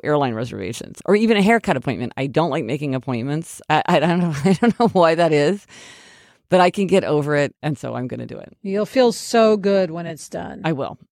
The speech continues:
Speaker 1: I will. So I'm gonna do it. I'm gonna do it. Okay. So, Elizabeth, gold star for you for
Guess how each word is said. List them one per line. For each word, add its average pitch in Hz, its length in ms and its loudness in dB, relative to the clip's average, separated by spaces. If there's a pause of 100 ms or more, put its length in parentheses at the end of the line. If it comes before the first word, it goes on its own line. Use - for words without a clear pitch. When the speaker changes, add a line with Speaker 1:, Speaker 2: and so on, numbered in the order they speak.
Speaker 1:
I 151 100 -4
will. 135 220 -10 (140)
So 139 140 -8
I'm 143 100 -2
gonna 175 140 -2
do 135 160 -6
it. 73 160 -12 (180)
I'm 135 140 -8
gonna 135 180 -6
do 107 100 -10
it. - 160 -18
Okay. - 280 -4 (360)
So, 220 160 4
Elizabeth, 180 520 4 (440)
gold 208 220 4
star 226 220 2
for 220 120 -6
you 190 280 0
for 151 320 -2